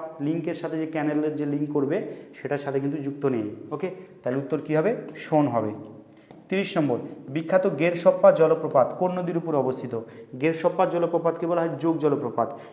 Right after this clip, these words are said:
এটা কিন্তু শরাবতী নদীতে আছে, এটা কর্ণাটকের শরাবতী নদীতে আছে। তবে এখন যদি প্রশ্ন আছে ভারতের উচ্চতম জলপ্রপাতের নাম কি, এখন কিন্তু যোগ জলপ্রপাত হবে না, এখন হবে কুঞ্চিকল জলপ্রপাত, সেটা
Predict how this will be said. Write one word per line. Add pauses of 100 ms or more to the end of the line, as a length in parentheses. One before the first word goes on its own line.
(120)
এটা
কিন্তু
শরাবতী
নদীতে
আছে, (340)
এটা
কর্ণাটকের
শরাবতী
নদীতে (220)
আছে। (280)
তবে
এখন
যদি
প্রশ্ন
আছে
ভারতের
উচ্চতম
জলপ্রপাতের
নাম
কি, (300)
এখন
কিন্তু
যোগ
জলপ্রপাত
হবে
না, (300)
এখন
হবে (120)
কুঞ্চিকল
জলপ্রপাত,
সেটা